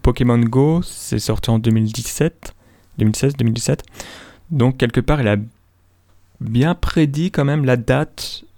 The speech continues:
de la démocratisation des, euh, de la réalité, euh, augmentée. Euh, après, on part en deux mille trente-trois, où là, l-,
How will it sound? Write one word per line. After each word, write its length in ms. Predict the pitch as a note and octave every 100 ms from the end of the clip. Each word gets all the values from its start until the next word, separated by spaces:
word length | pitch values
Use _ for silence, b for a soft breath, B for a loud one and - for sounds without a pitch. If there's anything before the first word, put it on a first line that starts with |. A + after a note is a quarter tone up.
| _
de 220 | A#2+ B2
la 140 | B2+ A2+
démocratisation 1080 | A#2+ C3+ C3+ C#3 - B2+ A#2+ - - B2+ C3
des, 200 | A#2 A2+
euh, 440 | A2 A2 G2+ F#2+ G2
de 140 | A2
la 80 | A2
réalité, 880 | A2 A2+ A2+ - G#2+ G#2+ G2+ F#2+ G#2
euh, 60 | -
augmentée. 520 | - A2 G#2 G2+ - - _ b b b b b b b b b b b b b b b b b b - -
Euh, 960 | A2 G#2+ G#2+ G#2 G#2 G2+ G2+ G2 F#2+ G2+ - C3 - -
après, 560 | - - - C#3+ D3+ -
on 100 | A#2+
part 300 | - C3+ B2+
en 100 | A2
deux 220 | A2+ D3
mille 200 | D#3 D3
trente-trois, 680 | - - B2 A#2 - B2 E3 - _ _ _ _ _ b b b b _
où 220 | A2 A2
là, 460 | A2+ A#2+ C#3 D#3 -
l-, 300 | - G#2+